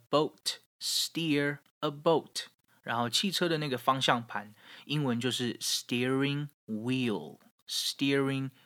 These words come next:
wheel。All right, moving on. They may not always be obvious, but stereotypes are everywhere.刻板印象可能没有很明显，却无所不在。And they start to follow us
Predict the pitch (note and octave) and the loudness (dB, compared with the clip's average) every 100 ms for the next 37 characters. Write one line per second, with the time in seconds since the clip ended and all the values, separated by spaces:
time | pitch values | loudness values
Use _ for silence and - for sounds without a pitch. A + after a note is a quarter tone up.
0 | _ A#2 A#2+ A#2 G2 - _ _ _ C#3+ | _ -4 -2 0 -2 -8 _ _ _ 8
1 | F#3 G#3+ D3+ D#3+ D#3+ F3+ F#3+ D3 G2 - | 10 8 4 0 2 6 8 6 4 -8
2 | _ _ C3+ E3 E3 E3 G3+ G#3+ G3 - | _ _ 2 4 6 4 6 8 8 6
3 | - G3+ F#3+ D3 B2+ - A#2+ - D#3+ F#3+ | 2 6 6 4 -2 -4 -4 2 8 8
4 | C#3+ A#2 C#3 - - _ _ - A#2 - | 8 2 0 0 -2 _ _ -2 0 2
5 | - G3+ G#3+ F#3+ D3+ D#3 C3+ C3+ - - | 4 6 8 8 6 6 6 4 -2 -4
6 | - - A2+ A2+ A2+ - C#3 C3 A#2 G2 | -6 2 6 6 6 2 4 4 2 -2
7 | C2 - - - _ _ _ _ - A#3+ | -6 -8 -14 -20 _ _ _ _ 4 6
8 | D#3 C3+ D3+ D#3+ C3+ B2 A2+ A2+ B2+ D3 | 6 2 2 4 4 2 -2 -2 -2 -2
9 | C#3 A2 G#2 A2 B2 A2+ F2+ - - - | -2 -4 -4 -2 0 0 -2 -16 -16 0
10 | E3 A#2+ G2+ - G#2+ C3 - G#2+ E2 - | 2 2 0 -6 -6 -4 -4 -4 -6 -10
11 | G2+ - - C#3 - _ _ _ - - | -12 -4 0 0 -2 _ _ _ -10 -4
12 | D3+ D3+ D3 - F#3 G3+ G#3 F#3+ F3 D#3+ | 0 2 4 8 8 8 4 6 8 8
13 | D#3 D3+ D3+ | 6 4 2